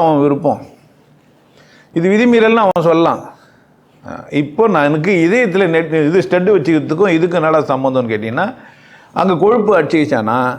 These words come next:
அந்த பைப்பு சுருங்கிடுச்சுன்னா, அந்த டியூப் சுருங்கிடுச்சுன்னா, அது சுருங்காம இருக்கிறதுக்கு ஒரு ஸ்டெட்டை கண்டுபிடிச்சி வச்சுக்கிறாங்க. அதான் விதி.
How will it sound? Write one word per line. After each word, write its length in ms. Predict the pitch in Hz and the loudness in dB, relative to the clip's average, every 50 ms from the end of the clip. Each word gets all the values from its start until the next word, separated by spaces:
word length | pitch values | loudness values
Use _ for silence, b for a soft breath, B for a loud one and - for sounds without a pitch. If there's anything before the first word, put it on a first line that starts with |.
| - - _ b b b b b b b - | -12 -20 _ b b b b b b b -4
அந்த 140 | 151 175 180 - | -2 -2 0 0
பைப்பு 260 | 180 190 220 220 208 214 - | 2 2 2 2 0 0 2
சுருங்கிடுச்சுன்னா, 640 | 185 180 190 190 180 160 127 - 131 120 113 120 123 127 135 131 123 131 127 - - - _ _ b b b b b b | 2 2 2 2 0 -2 -2 -4 -4 -4 -2 0 0 0 0 -2 -4 -6 -12 -16 -20 -20 _ _ b b b b b b
அந்த 160 | - 175 190 180 - | -2 0 0 0 0
டியூப் 320 | - 233 262 262 233 208 147 | 0 2 2 2 2 2 2
சுருங்கிடுச்சுன்னா, 640 | 196 190 202 190 185 151 120 135 127 120 123 131 139 143 143 - 135 | 2 2 2 0 -2 -2 -2 -2 -2 0 0 0 0 0 -2 -2 -2
அது 100 | 147 156 151 190 | -2 0 0 2
சுருங்காம 420 | 214 226 233 233 233 226 214 202 | 2 2 2 2 2 2 2 2
இருக்கிறதுக்கு 440 | 180 156 147 139 113 113 160 180 202 | 2 2 0 0 0 -2 0 0 2
ஒரு 100 | 180 151 - | 0 0 0
ஸ்டெட்டை 280 | - 175 180 175 202 165 | -2 -2 0 0 0 0
கண்டுபிடிச்சி 400 | 160 151 156 151 123 117 123 180 160 | 2 0 0 0 -2 0 0 0 0
வச்சுக்கிறாங்க. 480 | 131 - - 143 127 117 110 104 92 - - - _ - 123 | 0 0 0 0 0 0 0 -2 -6 -10 -14 -20 _ -6 -4
அதான் 220 | 123 147 156 135 120 | -2 -2 -2 0 -2
விதி. 200 | 123 120 135 | -2 -4 -4